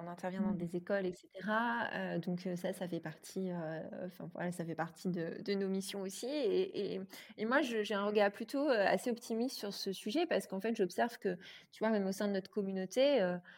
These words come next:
Speaker 1: bah, j'ai régulièrement, heu, des échanges avec, heu, des femmes qui sont étudiantes, heu, qui me disent : « Bah, aujourd'hui, j'ai pas, peut-être pas forcément les moyens, heu, de prendre un accompagnement, mais ça m'intéresse, je vais me renseigner dès que je
Speaker 2: Mmh.
Speaker 1: commence à travailler, et cetera. » Donc, hem, donc il y a un côté très, heu, enfin, le, le sujet, je pense que,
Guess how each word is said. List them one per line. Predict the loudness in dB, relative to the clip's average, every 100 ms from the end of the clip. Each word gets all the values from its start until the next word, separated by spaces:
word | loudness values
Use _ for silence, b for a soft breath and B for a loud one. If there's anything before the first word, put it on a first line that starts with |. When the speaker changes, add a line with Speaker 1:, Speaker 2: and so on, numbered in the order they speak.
| B 6
Speaker 1:
bah, | 8
j'ai | 8 6
régulièrement, | 4 6 6 6 4 2 2 4
heu, | 4 4
des | 2 0 -2
échanges | 0 0 2 4
avec, | 4 2 0
heu, | -2
des | 2
femmes | 6 6
qui | 6 -2
sont | -8
étudiantes, | -8 -6 0 0 0 -2 -2
heu, | -4
qui | -6
me | -10
disent : « | -4 -2 2
Bah, | 2 2 0
aujourd'hui, | 0 0 2
j'ai | 2
pas, | 2 -2
peut-être | 0 -2 0
pas | -2 -2
forcément | -10 -6 -4 -2
les | -2
moyens, | -2 -4 -4 -2
heu, | -4
de | -2 -4
prendre | -4 -2
un | 0
accompagnement, | -2 -2 0 0 0 2
mais | 0
ça | 0
m'intéresse, | -4 -6 0 4 4 2 -2
je | -4
vais | -4
me |
renseigner | -6 -6 -6 -4 -2 0 2
dès | 0
que | -2
je |
Speaker 2:
Mmh. |
Speaker 1:
commence | -8 -8 -8
à |
travailler, | -6 -4 -2 -2
et | -2
cetera. » | -6 -6 -2 -2 -4 B B -2
Donc, | 0 2 2
hem, | 4 2 -4 B B -4
donc | -2 4
il |
y | 6
a |
un | 6
côté | 8 6 4
très, | 2 0 2 4 6
heu, | 6 4
enfin, | -2 -8 -8 -4
le, | 0 0
le | 0 -2
sujet, | -2 0 0
je | 0
pense | -2 -6
que, | -6